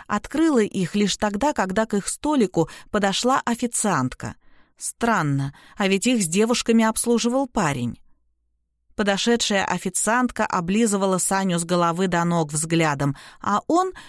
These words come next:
казалось, совершенно этого не замечал,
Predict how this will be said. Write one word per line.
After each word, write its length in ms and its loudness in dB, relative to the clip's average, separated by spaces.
казалось, 480 2
совершенно 560 2
этого 340 0
не 160 4
замечал, 640 2